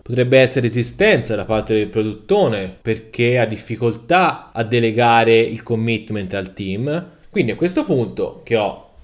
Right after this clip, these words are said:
chiara la visione, chiaro la target condition, chiara la situazione attuale, messi in evidenza quali sono gli ostacoli, non mi resta che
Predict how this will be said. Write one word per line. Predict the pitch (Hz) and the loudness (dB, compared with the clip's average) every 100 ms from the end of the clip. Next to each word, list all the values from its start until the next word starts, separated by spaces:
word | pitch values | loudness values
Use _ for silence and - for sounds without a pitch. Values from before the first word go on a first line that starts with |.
| - | -4
chiara | 143 175 | 2 4
la | 208 | 4
visione, | 190 165 139 107 90 82 - _ | 4 4 4 2 0 -8 -14 _
chiaro | - 135 165 185 | -2 0 2 4
la | 170 | 2
target | 165 151 147 | 2 -2 -4
condition, | - 139 131 117 92 - 95 - - | -4 -4 -2 -4 -6 -10 -12 -12 -8
chiara | - 147 143 | 2 2 2
la | |
situazione | 127 131 120 123 | 0 -2 -2 -2
attuale, | 113 - 165 160 175 185 196 196 | -4 -2 2 4 4 2 0 -6
messi | 135 160 160 147 | -2 0 0 -2
in | |
evidenza | 135 135 139 120 123 | 0 2 2 2 -2
quali | 127 | -2
sono | 120 120 | 0 0
gli | 117 | 2
ostacoli, | 120 - 101 92 127 151 208 | -2 -2 -2 -2 -2 -2 -2
non | 165 180 | -2 -2
mi | 254 | 2
resta | 120 101 - 123 123 - | 2 0 0 0 0 -2
che | 123 117 123 - | 4 4 4 -6